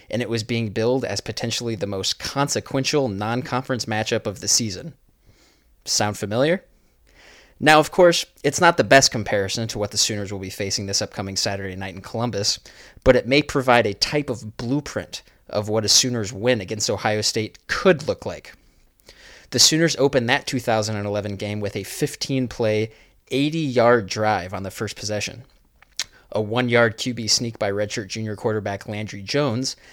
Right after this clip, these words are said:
gave O U a seven to nothing lead, and then the rest of the game was pretty ugly. O U would go on to win twenty-three to thirteen on a late Jones touchdown to Kenny Stills, but big-time plays from both offenses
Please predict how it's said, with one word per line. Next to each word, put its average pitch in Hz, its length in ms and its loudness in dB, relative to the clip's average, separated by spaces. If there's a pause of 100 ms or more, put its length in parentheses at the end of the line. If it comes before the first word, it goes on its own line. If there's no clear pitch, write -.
(180)
gave 113 280 2
O 123 120 2
U 131 220 2
a 113 40 4
seven 120 320 2
to 117 60 -2
nothing 107 400 -4
lead, 113 380 -6 (840)
and 107 180 -6
then 110 220 -4
the 101 120 -4
rest 101 260 2
of 98 40 -8
the 95 40 -8
game 95 200 -4
was 95 120 -6 (240)
pretty 107 340 0
ugly. - 320 -14 (1000)
O 156 100 12
U 196 140 6
would 160 120 6
go 160 120 10
on 156 140 8
to 117 60 2
win 127 200 4
twenty-three 135 480 0
to 110 60 0
thirteen 110 720 -4
on 117 160 0
a 107 60 -2
late 107 260 -4
Jones 107 320 -2
touchdown 101 420 -4
to 98 60 -4
Kenny 98 240 -8
Stills, 110 480 -2 (500)
but - 200 2
big-time 156 440 4
plays 135 320 2
from 104 160 -4
both 113 220 0
offenses 143 640 -2